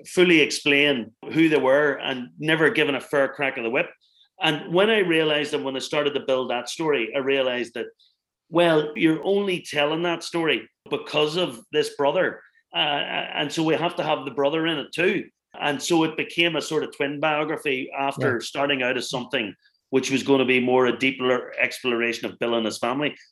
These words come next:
Speaker 1: But I realized you couldn't do one without the other.
Speaker 2: Yeah.
Speaker 1: And it's actually the two of them together is probably what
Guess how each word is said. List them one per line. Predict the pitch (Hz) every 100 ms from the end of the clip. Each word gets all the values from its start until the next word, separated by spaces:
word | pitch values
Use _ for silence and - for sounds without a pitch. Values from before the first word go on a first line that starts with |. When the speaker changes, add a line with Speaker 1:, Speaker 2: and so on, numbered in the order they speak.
| -
Speaker 1:
But | 151
I |
realized | 151 185 175 147 -
you | 120
couldn't | 139 123 117
do | 123
one | 113 117
without | 110 113 107
the | 101
other. | 113 147 - - _ 160
Speaker 2:
Yeah. | 156 131
Speaker 1:
And | 135
it's | 131 -
actually | - - 139 120 117 - -
the | 147
two | 143 156 170
of | 175
them | 147
together | 131 127 120 139 123 - _ _ -
is | 135 113
probably | - 147 135 127 131
what | 120 117